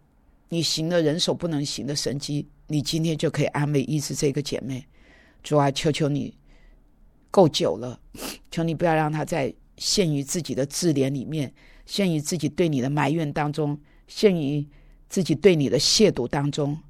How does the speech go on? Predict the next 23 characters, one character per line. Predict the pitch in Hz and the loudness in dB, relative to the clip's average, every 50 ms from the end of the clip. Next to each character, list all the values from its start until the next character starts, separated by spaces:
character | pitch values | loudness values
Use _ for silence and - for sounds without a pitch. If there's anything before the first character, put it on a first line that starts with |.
| - - - - - | -20 -20 -20 -12 -4
主 | - 165 160 | -2 0 2
啊， | 170 160 151 143 143 | 2 2 2 0 -2
给 | - - 147 | -4 -4 -4
她 | - - 156 | -4 -2 -2
一 | 151 156 | -2 -2
颗 | 147 - 156 147 143 143 143 - - - - - - - _ - - - - | -2 -2 0 2 2 0 -2 -4 -10 -20 -20 -20 -20 -20 _ -20 -20 -16 -8
敬 | - - 196 180 165 | 0 2 4 4 6
畏 | 170 156 | 4 2
你 | 143 - 80 | 2 0 -2
的 | 90 | -2
心， | 131 - - - 135 131 135 147 147 - _ - - - - | -4 -4 -4 -4 -4 -4 -4 -6 -10 -14 _ -20 -20 -16 -4
让 | - 180 175 | 0 0 2
她 | 180 170 175 | 2 2 2
有 | 160 147 143 | 2 2 2
勇 | 151 151 131 127 117 | 2 0 0 -2 -2
气 | - - - 180 147 131 - - - - - - - | -2 -2 0 0 0 -2 -4 -8 -16 -20 -20 -20 -12
去 | - - - 196 | -6 -2 -2 2
对 | 147 202 180 156 | 4 4 4 4
撒 | 143 - - - 190 165 170 | 2 0 0 2 4 4 4
旦 | 175 180 156 147 | 4 2 2 0
说： | 147 - 170 160 151 151 151 | 0 0 2 2 2 0 -2
“Shut | - - - - 247 - 233 240 | -4 -2 0 2 6 6 8 8
up！ | 240 208 180 143 - - | 8 8 6 6 4 2